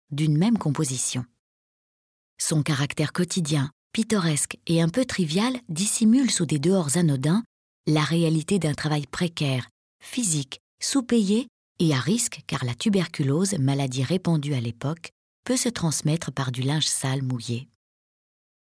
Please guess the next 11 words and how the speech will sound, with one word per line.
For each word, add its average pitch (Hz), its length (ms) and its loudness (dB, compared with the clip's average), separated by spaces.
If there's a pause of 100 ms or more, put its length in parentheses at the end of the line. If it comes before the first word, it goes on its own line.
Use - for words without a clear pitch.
(140)
Les 185 180 2
préoccupations 185 760 0
sociales 160 500 0
de 139 100 0
l'artiste 156 580 -2
de 139 100 0
cette 135 240 -2
fin 190 200 2
du 135 120 -2
dix-neuvième 135 540 0
siècle 156 420 -4